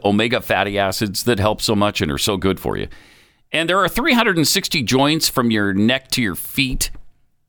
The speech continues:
that you need to consider. And they take a beating with daily activity and with aging. And the thing that keeps them well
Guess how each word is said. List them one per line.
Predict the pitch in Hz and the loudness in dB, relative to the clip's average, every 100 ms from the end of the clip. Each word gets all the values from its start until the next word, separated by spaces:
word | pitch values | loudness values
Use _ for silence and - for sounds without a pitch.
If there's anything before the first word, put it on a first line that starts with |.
| - | -4
that | 123 127 | -4 -2
you | 131 | 0
need | 135 160 160 | 0 0 -2
to | |
consider. | - 139 - 165 135 - - - _ | 0 0 2 0 -2 -6 -14 -20 _
And | - 120 117 117 | -2 0 0 0
they | 127 | -2
take | 139 196 | 0 -2
a | 208 | -2
beating | 151 165 160 80 - | 0 2 0 -2 -2
with | 98 | -2
daily | 101 127 110 98 | 0 0 0 0
activity | - 117 113 135 | 0 -2 -2 -2
and | 160 185 | -2 0
with | 196 - | -2 -2
aging. | 139 151 131 78 50 - - - - - | -2 -2 -2 -4 -6 -10 -16 -20 -14 -2
And | 135 135 135 127 - - _ | 0 2 0 -2 -6 -20 _
the | 107 139 | -2 -2
thing | 131 226 285 | 0 -2 0
that | 202 - | -2 -2
keeps | 190 175 - | -2 -2 -2
them | 147 127 117 101 - - _ - | 2 2 2 -2 -6 -18 _ -4
well | 95 131 117 69 60 | 0 2 0 -2 -8